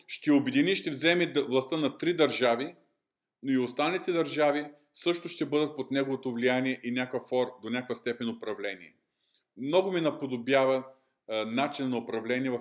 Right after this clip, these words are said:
Европейския съюз, но Европейския съюз не е от десет държави, а от доста повече. Така че не мога да кажа точно тази федерация, а, коя ще бъде в това последно време. Вярвам, че скоро време нещата ще се изяснят.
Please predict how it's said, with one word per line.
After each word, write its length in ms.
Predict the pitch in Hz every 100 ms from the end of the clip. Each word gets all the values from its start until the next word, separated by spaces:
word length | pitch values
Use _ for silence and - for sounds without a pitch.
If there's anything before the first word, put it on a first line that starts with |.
| 123
Европейския 600 | 113 117 127 120 - 120
съюз, 440 | - 107 95 - 95
но 100 | 113
Европейския 500 | 104 - 123 123 117
съюз 240 | 127 -
не 60 | 120
е 60 |
от 120 | 123 120
десет 240 | 107 -
държави, 360 | 101 98 92 104
а 40 |
от 120 | 113
доста 340 | 110 - - -
повече. 520 | 135 85 - - _ _ _ _ _ _ _ _ -
Така 260 | 120 156
че 120 | -
не 100 | 143
мога 280 | 117 143 185
да 140 | 170 -
кажа 380 | 143 147 143
точно 440 | 143 143 147 143 - _ _ _ _
тази 260 | 139 143 139
федерация, 840 | 135 127 123 123 123 123 117 - _ _ _ _
а, 260 | 101 98 -
коя 280 | 113 120 131
ще 200 | - 120
бъде 340 | 117 120 107
в 120 | 95 -
това 180 | 117 117
последно 460 | - 113 107 107 95
време. 340 | 95 87 80 _ _ _ _ _ _ -
Вярвам, 260 | 156 170 156
че 100 | -
скоро 340 | - 156 147
време 440 | 139 139 139 143 _ _ _
нещата 360 | 117 127 123 123
ще 160 | -
се 140 | 117 117
изяснят. 460 | - 101 - 85